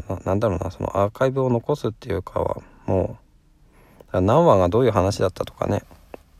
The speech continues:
まあ、そういうのね、あの、アウトライナ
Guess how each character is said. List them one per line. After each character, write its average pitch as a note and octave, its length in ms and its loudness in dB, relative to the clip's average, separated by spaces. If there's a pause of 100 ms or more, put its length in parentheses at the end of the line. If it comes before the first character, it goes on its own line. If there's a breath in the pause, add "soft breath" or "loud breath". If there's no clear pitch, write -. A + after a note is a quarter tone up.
(1400 soft breath)
ま - 60 -4
あ、 - 20 -2
そ C3 120 2
う - 20 6
い D3+ 40 6
う - 20 6
の F2+ 160 4
ね、 E2+ 320 -2 (200)
あ F#2+ 100 -2
の、 E2+ 320 0
ア G2 80 4
ウ G2 60 2
ト B2+ 120 0
ラ C3 120 6
イ A2+ 60 6
ナ F2+ 240 2